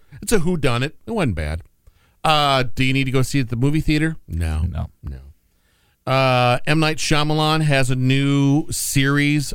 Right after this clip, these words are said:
Speaker 1: on Apple T V called Servant, and they put up three episodes Friday. I'm hooked. I'm a fan of his when he knows what he's doing. Sixth Sense, Unbreakable, um, Glass. This is pretty good.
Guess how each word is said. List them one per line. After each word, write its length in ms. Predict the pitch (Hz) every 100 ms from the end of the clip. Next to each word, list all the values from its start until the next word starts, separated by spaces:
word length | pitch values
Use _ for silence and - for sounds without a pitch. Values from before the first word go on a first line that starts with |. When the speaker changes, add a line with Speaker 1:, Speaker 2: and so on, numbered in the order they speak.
| -
Speaker 1:
on 200 | 127 117 -
Apple 340 | 127 131 135
T 180 | - 131
V 140 | 131
called 260 | - 113 90
Servant, 640 | - 139 135 156 113 - - - - _ - -
and 160 | 110 110
they 80 | 113
put 200 | - 135
up 100 | -
three 300 | 127 139 139
episodes 400 | - - 135 -
Friday. 540 | - 135 139 139 151 - -
I'm 200 | 113 104
hooked. 420 | 107 95 - - - -
I'm 140 | 214
a 80 | 254
fan 380 | - 185 185 196
of 40 |
his 460 | 185 190 196 208 - - - _
when 140 | 120 135
he 80 |
knows 200 | 143 156
what 80 | 147 139
he's 100 | 95
doing. 460 | 127 139 165 185 - - - _
Sixth 380 | - - - -
Sense, 520 | 113 110 110 - - - -
Unbreakable, 960 | 85 82 104 110 107 95 101 98 98 - _ _ _ _ _ _ -
um, 560 | - - - - 107 - - -
Glass. 800 | 107 107 104 98 101 - - - - _ _ _ _ -
This 260 | 135 151
is 80 | 180
pretty 240 | - 175 156
good. 320 | 135 101